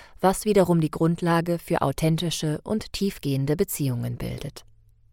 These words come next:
Dieser freimütige Austausch trägt zu innerer Klarheit bei und stärkt auch die Bindung zu anderen. Menschen, die ihre Gefühle und Gedanken offen teilen,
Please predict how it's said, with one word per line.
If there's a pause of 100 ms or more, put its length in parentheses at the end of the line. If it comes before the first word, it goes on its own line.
(520)
Dieser
freimütige
Austausch
trägt
zu
innerer
Klarheit
bei (340)
und
stärkt
auch
die
Bindung
zu
anderen. (880)
Menschen, (300)
die
ihre
Gefühle
und
Gedanken
offen
teilen,